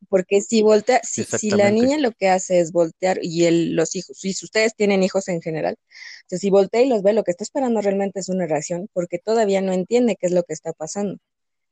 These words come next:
Speaker 1: Si nosotros demostramos preocupación y gritamos y nos exacerbamos, evidentemente lo que va a pasar con la criatura es eso. A menos, claro,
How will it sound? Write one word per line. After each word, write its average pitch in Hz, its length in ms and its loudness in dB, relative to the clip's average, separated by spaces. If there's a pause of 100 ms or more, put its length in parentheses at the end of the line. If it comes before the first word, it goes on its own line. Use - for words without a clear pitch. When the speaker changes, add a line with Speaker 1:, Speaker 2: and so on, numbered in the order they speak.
(120)
Speaker 1:
Si 190 160 2
nosotros 202 420 2
demostramos 175 600 2
preocupación 180 600 -2
y 180 60 -2
gritamos 170 500 -2
y 165 60 -4
nos 160 220 -6
exacerbamos, 180 680 -6 (120)
evidentemente 180 1000 0
lo 160 160 -2
que 165 120 -4
va 165 60 4
a 165 40 0
pasar 175 280 -2
con 175 140 -2
la 170 100 -2
criatura 170 460 -2
es 180 160 -4
eso. 226 240 -6 (680)
A 208 120 2
menos, 233 360 2
claro, 233 480 2